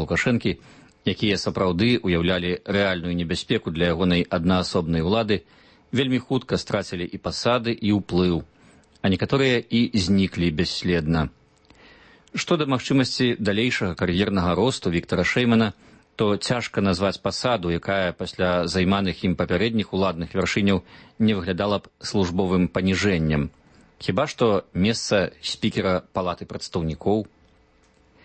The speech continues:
На тэму начнога выбуху ў Менску, які прагучаў чацвёртага ліпеня, выказваецца і наш слухач Міхаіл Іваноў з Магілёву. У сваім лісце ён піша: Па радыё «Свабода» пачуў, што ў сувязі з выбухам у Менску былі арыштаваны больш як пяцьдзясят чалавек.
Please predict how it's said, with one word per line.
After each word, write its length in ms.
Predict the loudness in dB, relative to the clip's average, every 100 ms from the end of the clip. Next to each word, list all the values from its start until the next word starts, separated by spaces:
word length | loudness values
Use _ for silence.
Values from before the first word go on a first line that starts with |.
| -20 -20 -20 _ _ _ _ _ _
На 140 | -2
тэму 260 | 2 2 2
начнога 400 | 0 0 0 2
выбуху 380 | 0 0 0 2
ў 20 | 2
Менску, 400 | 2 -2 -2 -2
які 160 | -2
прагучаў 480 | -2 -4 -2 -2 -2
чацвёртага 480 | -4 -4 -4 0 0
ліпеня, 380 | 0 2 2 2
выказваецца 640 | 0 -2 0 -4 -2 0
і 60 | 0
наш 160 | 0 -2
слухач 480 | -4 -2 -4 -6 -8
Міхаіл 500 | -6 -4 -2 0 0 0
Іваноў 560 | 0 2 2 2 2 0
з 80 |
Магілёву. 640 | 0 2 2 2 2 -2 -4 _ _ _ -10
У 60 | -2
сваім 240 | 0 2
лісце 320 | 0 -2 -2
ён 80 | -2
піша: 400 | -4 -2 -2 -4 -10 _ _ _ _ _ -20 -20 _ _ _ _ _ _
Па 160 | -2 0
радыё 240 | 2 0
«Свабода» 560 | -2 0 2 2 2 0
пачуў, 320 | -2 2 2
што 240 | 2 0 0
ў 0 |
сувязі 400 | 2 2 2 0
з 80 |
выбухам 480 | 0 0 0 2 0
у 120 | 2 4
Менску 480 | 4 2 -2 -2 0
былі 320 | 2 2 0
арыштаваны 400 | -2 0 0 0
больш 240 | -4 -4
як 80 | -8
пяцьдзясят 480 | -8 -6 -4 -4 -4
чалавек. 560 | 0 0 2 -2 -4